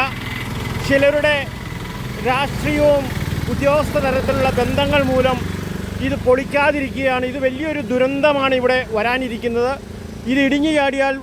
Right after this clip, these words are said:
വൻ ദുരന്തം. ഇത് ഈ റോഡുമായി ബന്ധപ്പെട്ടെങ്കിലും ഇത് വാഹനങ്ങൾ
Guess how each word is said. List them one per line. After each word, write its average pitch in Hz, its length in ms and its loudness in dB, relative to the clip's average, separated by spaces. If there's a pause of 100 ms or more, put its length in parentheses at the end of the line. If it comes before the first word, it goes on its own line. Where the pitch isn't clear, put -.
(160)
വൻ 233 140 2 (120)
ദുരന്തം. 254 360 0 (720)
ഇത് 269 160 4 (800)
ഈ 285 40 2 (100)
റോഡുമായി 320 540 4
ബന്ധപ്പെട്ടെങ്കിലും 269 800 -2 (520)
ഇത് 269 100 0 (100)
വാഹനങ്ങൾ 302 480 4